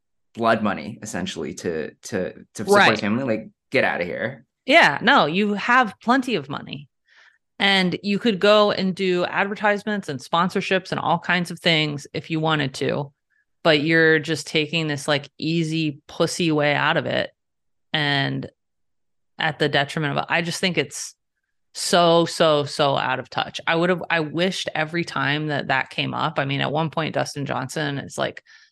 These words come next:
Speaker 2: net worth comes up of, like, or winnings, seventy-seven million in winnings or something like that in the seventies.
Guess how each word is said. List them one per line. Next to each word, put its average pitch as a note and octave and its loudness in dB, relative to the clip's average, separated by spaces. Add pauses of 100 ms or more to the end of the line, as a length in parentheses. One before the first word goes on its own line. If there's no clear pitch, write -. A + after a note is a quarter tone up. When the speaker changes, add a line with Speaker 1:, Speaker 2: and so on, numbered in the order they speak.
Speaker 2:
net D3+ 0
worth B2+ -2
comes E3 0
up F3 2
of, C#3+ -8
like, C3+ -4
or E3 2
winnings, D3+ -2
seventy-seven E3 0
million C3+ -8 (380)
in C#3 -4
winnings C3+ -6
or - -8
something - -8
like - -12
that - -8 (100)
in E3+ -4
the E3 -2
seventies. C3+ -4